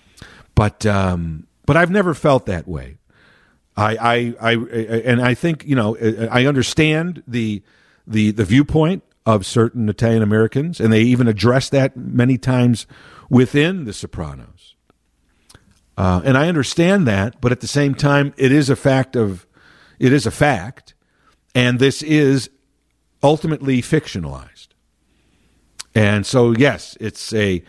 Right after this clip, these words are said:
a depiction, but, uh, but w-, throughout history, we have depicted many races and many ethnicities, um, in stereotypical ways, too.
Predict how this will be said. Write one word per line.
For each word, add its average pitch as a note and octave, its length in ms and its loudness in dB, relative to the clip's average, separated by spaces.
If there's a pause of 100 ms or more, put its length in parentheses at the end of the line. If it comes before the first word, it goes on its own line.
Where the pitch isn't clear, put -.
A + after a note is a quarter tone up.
(440)
a - 100 0
depiction, D#3 580 0
but, B2+ 280 -2
uh, A2 240 2
but A#2+ 320 -2 (160)
w-, B2 320 -8
throughout C#3+ 540 2
history, D#3+ 440 2
we D3+ 200 4
have C#3 260 2
depicted D3+ 720 -2 (360)
many D#3 420 2
races C3 580 0
and A#2 260 -2
many C3 280 2
ethnicities, A2 960 -2 (600)
um, F2+ 480 0
in C3 140 2
stereotypical A2 880 0
ways, F2+ 260 -2
too. D#2 300 -8